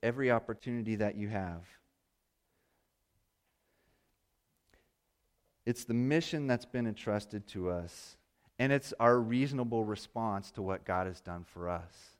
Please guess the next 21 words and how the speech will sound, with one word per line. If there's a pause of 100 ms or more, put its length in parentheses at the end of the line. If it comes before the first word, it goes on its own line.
(840)
Matthew
chapter
twenty-eight,
we're
gonna
finish
up
here.
Matthew
chapter
twenty-eight,
Jesus, (220)
Jesus'
parting
words (800)
before
he,
he's,
so
he's, (280)
he's,